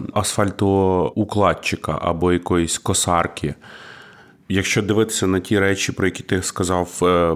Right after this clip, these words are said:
про суть, е, самого законопроєкту Володимира Олександровича,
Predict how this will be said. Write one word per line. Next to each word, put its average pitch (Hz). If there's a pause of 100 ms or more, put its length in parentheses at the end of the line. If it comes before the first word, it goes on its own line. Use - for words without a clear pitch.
(140)
про -
суть, - (160)
е, 80
самого 87
законопроєкту 85
Володимира 82
Олександровича, 85